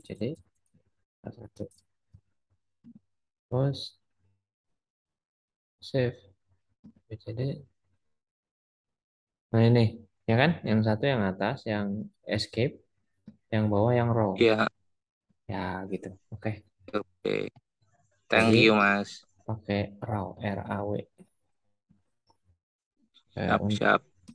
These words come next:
Speaker 1: untuk yang ketinggalan, lihatnya di, nih. Ini yang tadi yang atas. Sorry, biar kelihatan hide sidebar.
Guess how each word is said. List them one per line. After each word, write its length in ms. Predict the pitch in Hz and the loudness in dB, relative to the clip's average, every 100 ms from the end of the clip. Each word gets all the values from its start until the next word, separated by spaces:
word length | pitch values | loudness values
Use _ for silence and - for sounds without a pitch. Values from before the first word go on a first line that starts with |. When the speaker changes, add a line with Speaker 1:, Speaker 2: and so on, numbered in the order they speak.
| - - | -20 -16
Speaker 1:
untuk 220 | 110 107 | -16 -8
yang 160 | - 107 | -4 -4
ketinggalan, 880 | 104 107 101 98 98 101 127 147 143 _ | -2 -2 2 2 2 2 -2 -4 -8 _
lihatnya 480 | 101 98 98 - 120 | -2 0 -2 -2 -2
di, 320 | 117 113 127 131 135 - _ _ _ _ _ _ _ _ 117 | 0 0 0 -2 -4 -8 _ _ _ _ _ _ _ _ 0
nih. 240 | 101 - _ _ _ _ _ _ _ - | 0 -2 _ _ _ _ _ _ _ 2
Ini 100 | 107 107 | 4 6
yang 60 | |
tadi 140 | 101 101 | 4 4
yang 160 | 101 95 | 4 4
atas. 720 | 92 107 123 170 - - - _ _ _ _ _ _ _ _ _ _ _ _ _ _ _ _ _ _ _ _ _ _ _ | 0 -2 0 0 -2 -10 -16 _ _ _ _ _ _ _ _ _ _ _ _ _ _ _ _ _ _ _ _ _ _ _
Sorry, 800 | - - 92 82 82 - - 147 - _ _ | -14 -6 -4 -4 -6 -10 -12 -16 -18 _ _
biar 480 | 123 113 110 110 113 - | -12 -6 -6 -6 -10 -10
kelihatan 1000 | - 107 107 - 127 139 135 135 135 127 - _ _ - - | -6 -4 -6 -6 -2 0 0 0 0 -4 -10 _ _ -8 -2
hide 280 | 110 113 - _ - | 0 -2 -8 _ -10
sidebar. 720 | - 98 110 107 123 131 | -4 -2 0 2 2 2